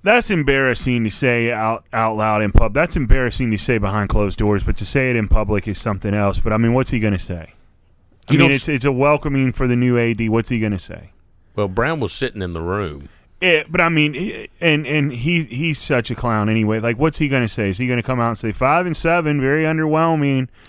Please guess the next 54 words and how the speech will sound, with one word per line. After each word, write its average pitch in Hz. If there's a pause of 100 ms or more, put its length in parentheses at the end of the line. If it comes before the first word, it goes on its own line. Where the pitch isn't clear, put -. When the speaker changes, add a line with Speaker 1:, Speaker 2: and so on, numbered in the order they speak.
(420)
Speaker 1:
Uh, 120
you 147
know, 131
this 123
is 135
embarrassing, 131
and 117
we 123
were, 139
we 135
were 139 (400)
less 131
than 139
anything 147
we 151
thought 147
we'd 131
be 135
this 131
year, 127
but 120
this 117
is 123
what 139
you 135
got 135
to 131
work 135
with, 120
Ren. 120
Speaker 2:
I 185
say 196
you, 180 (160)
you, 127
you 127
don't 151
bring 135
up, 139 (800)
everyone 170
knows 156
the 143
record, 139
you 139
don't 147
bring 139
up 139
the 127
record 127
at 143
all. 139
You 117
might 139
say 123
that, 113